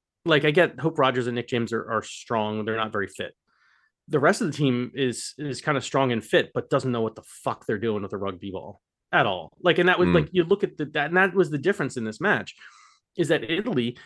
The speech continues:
Speaker 1: were, were able to move the ball around, play open, you know, support them, s-, the, you know, their, their players in, in open field, like, you know,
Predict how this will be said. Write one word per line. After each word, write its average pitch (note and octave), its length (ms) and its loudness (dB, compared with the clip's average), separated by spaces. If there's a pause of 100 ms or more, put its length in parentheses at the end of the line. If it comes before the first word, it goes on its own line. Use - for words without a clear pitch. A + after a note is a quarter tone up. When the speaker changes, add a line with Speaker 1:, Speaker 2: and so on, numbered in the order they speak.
(460)
Speaker 1:
were, D#3 260 2
were D3+ 160 0
able D3+ 180 4
to B2+ 60 2
move C#3 180 4
the C#3+ 80 2
ball B2 200 4
around, A2+ 400 0
play D3+ 240 4
open, C3+ 560 0 (240)
you C3 200 -6 (180)
know, A2+ 160 -8
support D#3+ 480 -2
them, D3 100 2
s-, - 200 -6
the, C3 360 -2
you C3 140 2
know, A2 80 0
their, G#2+ 160 0
their A2 140 -4
players C3 380 0
in, B2 160 -4
in B2+ 140 0
open A#2+ 280 0
field, A#2+ 420 0 (380)
like, A#2 240 2 (260)
you D3 100 -6
know, A2 200 -4